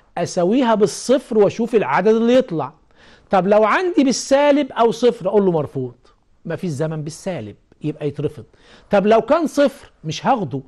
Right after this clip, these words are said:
لأن كان لسه الجسيم لم ينطلق أو يتحرك، يبقى في الحالة دي آخد العدد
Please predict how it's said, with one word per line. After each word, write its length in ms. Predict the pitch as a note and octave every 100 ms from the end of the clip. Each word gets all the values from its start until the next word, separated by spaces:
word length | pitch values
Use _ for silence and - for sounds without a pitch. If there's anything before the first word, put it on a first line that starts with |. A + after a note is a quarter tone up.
| _ _ C#3+
لأن 300 | F#3+ F#3 F3
كان 260 | F3+ F3
لسه 340 | C4 - - A3
الجسيم 560 | E3+ E3+ - C#4 B3
لم 340 | F#3+ C4 E4 B3+
ينطلق 800 | G#3 A3 G#3+ - B3 C4 - A3
أو 100 | G3+
يتحرك، 520 | E3+ - F#3 C3+ A#2+ _ _ _ -
يبقى 200 | E3+ D#3
في 80 | C#3+
الحالة 280 | - G3+
دي 180 | E3+ G3 - A3+
آخد 280 | C4 F#3
العدد 440 | E3+ C3+ F3 E3+